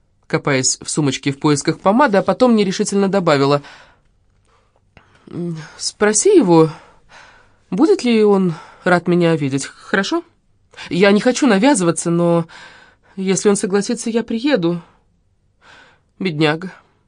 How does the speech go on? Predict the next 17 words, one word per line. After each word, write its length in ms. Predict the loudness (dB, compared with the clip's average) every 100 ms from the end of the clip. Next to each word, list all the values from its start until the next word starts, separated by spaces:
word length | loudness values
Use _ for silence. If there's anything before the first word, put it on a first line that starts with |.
| _ _ _ _ _ _ _ _ _ _
Тяжело 380 | -6 -4 0 0
представлять, 600 | 0 -4 -2 -2 2 0
что 160 | 0 -2
он 100 | 0
болеет 300 | 2 2 2
в 60 | 0
одиночестве. 760 | -2 -2 -2 -6 -12 -14 -18 -20 _ _ _ _ _ _ _
Он 300 | 2 4 2 -2
не 280 | 0 2 2
был 200 | 2 2
мне 260 | 2 2
дурным 320 | 0 0 0 0
мужем, 380 | 2 2 2 -2
он 80 |
хотел 320 | -2 0 0 0
как 240 | -2 2
лучше. 420 | 2 2 -2 -8